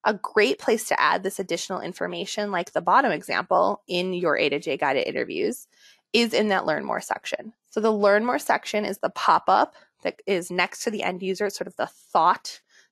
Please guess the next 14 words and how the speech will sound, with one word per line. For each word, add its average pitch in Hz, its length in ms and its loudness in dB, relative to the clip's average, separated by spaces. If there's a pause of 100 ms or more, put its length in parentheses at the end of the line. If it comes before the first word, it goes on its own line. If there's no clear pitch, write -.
that 185 120 -8
the - 140 -6
end 180 180 0
user 202 220 0
avatar 180 440 0
has 247 480 2
and 196 140 -4
the - 180 -8
answer 165 380 -4
that - 140 -12
the 165 60 -8
guide 165 280 0
avatar - 480 -4
gives. 208 560 0